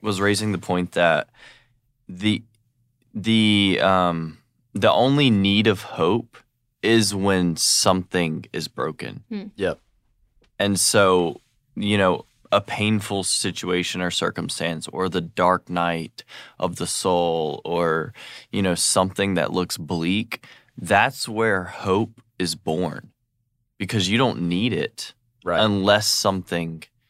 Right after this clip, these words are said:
Speaker 1: is not as it should be
Speaker 3: Mm-hmm.
Speaker 1: in a sense. And so I think in your hopelessness, it's good to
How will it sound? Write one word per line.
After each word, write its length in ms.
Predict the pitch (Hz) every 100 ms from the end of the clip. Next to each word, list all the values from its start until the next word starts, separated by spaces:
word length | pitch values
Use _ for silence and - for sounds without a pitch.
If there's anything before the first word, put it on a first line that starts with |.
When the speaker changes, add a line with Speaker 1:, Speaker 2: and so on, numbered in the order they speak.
| _ _
Speaker 1:
is 200 | 95 85
not 320 | 90 87 87 -
as 280 | 87 85 80
it 120 | -
should 480 | - - 85 78 -
be 300 | 78 60 98
Speaker 3:
Mm-hmm. 400 | 95 85 87 82 - _ -
Speaker 1:
in 120 | 90
a 60 | 80
sense. 340 | - 87 107
And 200 | 90 113
so 420 | - 110 101 90 - - - - _ 98
I 80 |
think 420 | 104 107 98 - - _ -
in 220 | 127 127
your 140 | 131
hopelessness, 1040 | 95 98 135 - 95 - - 85 80 - - _ _ _ _ -
it's 420 | 120 - - - _ - -
good 340 | - 101 113 110
to 580 | - 113 95 85 80